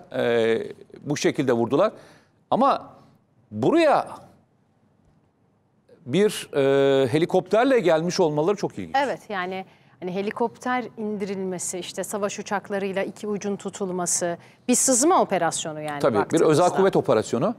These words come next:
Speaker 2: Yani bu da bir önem atfettiklerini göstermez
Speaker 1: Tabii, kesinlikle
Speaker 2: mi?
Speaker 1: önem atfettiğini gösteriyor. Başka bir şey daha var. E, asıl, e, aradıkları şey belge.
Speaker 2: Hı.
Speaker 1: Belge aramışlar, ve belgelerin bulunduğunu ve götürüldüğünü konusunu söylüyorlar.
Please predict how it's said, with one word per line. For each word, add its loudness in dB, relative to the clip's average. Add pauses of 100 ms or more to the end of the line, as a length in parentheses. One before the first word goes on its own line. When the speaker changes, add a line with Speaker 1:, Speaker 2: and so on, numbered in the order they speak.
(120)
Speaker 2:
Yani -4
bu -4
da 2
bir 0
önem 4
atfettiklerini -2
göstermez 0
Speaker 1:
Tabii, 2
kesinlikle 4
Speaker 2:
mi? 4
Speaker 1:
önem 4
atfettiğini 0
gösteriyor. 4 (260)
Başka 4
bir 4
şey 2
daha 6
var. 4 (520)
E, 4
asıl, 2 (100)
e, 4 (220)
aradıkları 2
şey 2 (340)
belge. 4 (760)
Speaker 2:
Hı. -4
Speaker 1:
Belge 4
aramışlar, 2 (400)
ve 2
belgelerin 4
bulunduğunu 2
ve 2
götürüldüğünü 2
konusunu -2
söylüyorlar. -2